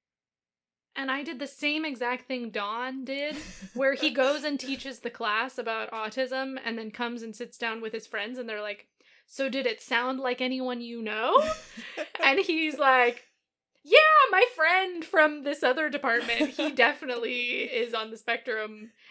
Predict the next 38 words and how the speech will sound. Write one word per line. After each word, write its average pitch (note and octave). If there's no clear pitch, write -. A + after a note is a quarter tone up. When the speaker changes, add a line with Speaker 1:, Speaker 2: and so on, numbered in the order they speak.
Speaker 1:
And B3+
they're A#3+
just B3
like, A3+
"Oh A3+
my G#3+
God, G#3+
Dawn, G#3+
you're A3+
so G#3+
clueless." A#3+
And B3
I C4
did E4
the E4+
same F4
exact E4
thing. F4+
I A#3
read A3+
this B3
book C4
and A3+
was G#3+
like, G3+
"Wow, E4+
this G#4+
sounds A#4
a F#4+
lot C4
like D4+
me." C4
And C4+
then C4
did A#3
Speaker 2:
<laughs> -
Speaker 1:
not A#3+
draw A3+